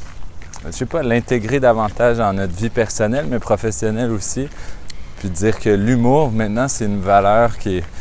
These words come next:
qui est importante, puis on comprend la plus-value,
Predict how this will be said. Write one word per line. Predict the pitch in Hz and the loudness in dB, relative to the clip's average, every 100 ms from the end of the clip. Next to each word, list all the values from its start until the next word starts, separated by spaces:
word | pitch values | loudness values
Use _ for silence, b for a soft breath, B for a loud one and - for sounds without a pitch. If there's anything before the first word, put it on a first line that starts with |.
| B B - | B B -4
qui | - | -4
est | - | -2
importante, | 202 - 104 - 127 135 143 | 0 2 2 4 2 2 -2
puis | - 104 | -2 0
on | 98 | 0
comprend | - 113 92 117 120 | 0 -2 0 0 2
la | 107 90 | 2 0
plus-value, | - 131 117 107 101 117 | 0 0 2 2 2 2